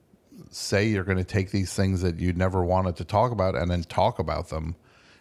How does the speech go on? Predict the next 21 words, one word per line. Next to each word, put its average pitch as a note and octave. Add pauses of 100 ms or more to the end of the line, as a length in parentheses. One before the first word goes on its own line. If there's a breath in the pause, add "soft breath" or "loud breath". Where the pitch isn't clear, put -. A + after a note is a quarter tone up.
and, A#2+
and F2+
make F#2+
the, F2
it's -
the G2+
biggest G#2
shift -
you F#2+
could F2
make A#2
with -
it, D2+ (240)
to -
go F#2+
from E2 (1400 soft breath)
nobody A2
knows G#2+
this G2+
stuff G#2
to E2